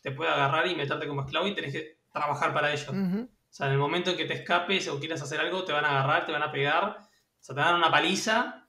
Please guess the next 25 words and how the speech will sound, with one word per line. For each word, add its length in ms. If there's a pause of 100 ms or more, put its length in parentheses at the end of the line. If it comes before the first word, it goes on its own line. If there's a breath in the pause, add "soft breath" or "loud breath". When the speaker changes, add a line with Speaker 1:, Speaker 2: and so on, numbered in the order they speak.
(200)
Speaker 2:
Ujú. 240
Speaker 1:
y 60
vas 100
a 40
estar 340
un 220
día 160
o 60
dos 200
tratando 280
de 40
recuperarte 480
en 80
una 120
jaula 680
<laughs> 1040
y 260
bueno, 280
y 60
después 200
tratar 220
de 100
escapar 300
otra 240
vez. 140